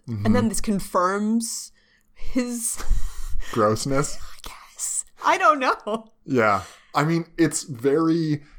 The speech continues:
Speaker 1: young man's dreams, this entire thing.
Speaker 2: Oh, no, it's, <laughs> yeah.
Speaker 1: <laughs> I mean, Willow later on, like,
Speaker 2: Jesus
Speaker 1: holy
Speaker 2: Christ.
Speaker 1: hell.
Speaker 2: <laughs> Oh, yeah.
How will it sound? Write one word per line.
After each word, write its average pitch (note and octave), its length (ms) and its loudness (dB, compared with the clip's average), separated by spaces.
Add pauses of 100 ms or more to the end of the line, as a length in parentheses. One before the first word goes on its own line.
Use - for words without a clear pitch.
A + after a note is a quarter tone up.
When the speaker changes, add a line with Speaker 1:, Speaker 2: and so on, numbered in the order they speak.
(140)
Speaker 1:
young C3+ 480 -2
man's C#3 420 -2
dreams, E3+ 680 -2
this - 220 -2
entire F#3+ 400 0
thing. G3+ 160 2
Speaker 2:
Oh, G3+ 360 4
no, A3+ 480 2
it's, F#3+ 380 8
<laughs> D#4+ 1300 0
yeah. A3 340 4
Speaker 1:
<laughs> - 40 -12
I A#3 60 -10
mean, F3+ 140 -8
Willow B2+ 380 4
later E3 340 4
on, F3 280 2
like, C3 200 2
Speaker 2:
Jesus - 180 -6
Speaker 1:
holy D#3+ 360 2
Speaker 2:
Christ. - 200 -4
Speaker 1:
hell. C#3+ 400 0
Speaker 2:
<laughs> B4+ 40 4 (1600)
Oh, G3 600 0
yeah. E3 380 -4